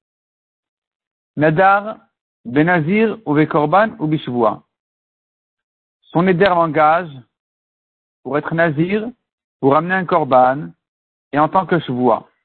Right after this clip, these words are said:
La Gemara va expliquer de quelle manière exactement on va, on va le dire. Si maintenant la personne a dit, Kenidre Ksherim, je fais un Neder comme les gens Ksherim, un homme Kasher qui a fait un Neder, je fais le même Neder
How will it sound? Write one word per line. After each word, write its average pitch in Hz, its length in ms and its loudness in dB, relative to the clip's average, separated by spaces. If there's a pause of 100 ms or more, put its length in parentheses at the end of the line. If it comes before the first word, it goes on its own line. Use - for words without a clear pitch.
(140)
La 120 100 -4
Gemara 175 220 0
va 190 80 -2
expliquer 175 320 -2
de 151 100 0
quelle 175 220 0
manière 165 220 -2
exactement 143 720 0 (680)
on 120 80 -8
va, 131 800 2
on 117 60 -12
va 131 100 0
le 131 80 0
dire. 107 320 -8 (1120)
Si 226 80 -2
maintenant 226 240 2
la 202 80 2
personne 185 340 -2
a 175 80 0
dit, 131 320 -4 (440)
Kenidre 170 380 2
Ksherim, 156 600 -4 (200)
je 135 160 -2
fais 214 100 0
un 214 60 0
Neder 202 360 -2
comme 202 200 0
les 165 140 -2
gens 165 240 0
Ksherim, 139 580 -2 (180)
un 127 160 -2
homme 147 160 0
Kasher 131 440 0 (120)
qui 127 80 -2
a 120 60 0
fait 139 100 -2
un 131 60 2
Neder, 107 280 -2 (140)
je 123 80 -6
fais 135 140 0
le 131 80 2
même 143 140 2
Neder 135 200 2